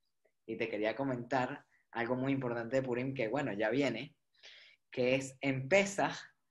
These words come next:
que es cuando los judíos salieron de Egipto con todos los milagros.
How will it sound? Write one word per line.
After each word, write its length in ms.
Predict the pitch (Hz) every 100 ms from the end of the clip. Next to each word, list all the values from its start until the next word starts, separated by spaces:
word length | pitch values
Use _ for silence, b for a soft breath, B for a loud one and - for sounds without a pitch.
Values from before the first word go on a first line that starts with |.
| _ _ _
que 120 | - 120
es 100 | -
cuando 360 | 139 139 139
los 140 | 117 117
judíos 340 | 120 113 113
salieron 380 | 135 113 117 127
de 80 | 107
Egipto 540 | 104 135 139 135 127
con 200 | 117 -
todos 180 | 110 120
los 160 | 123 87
milagros. 920 | 104 110 139 117 110 117 - -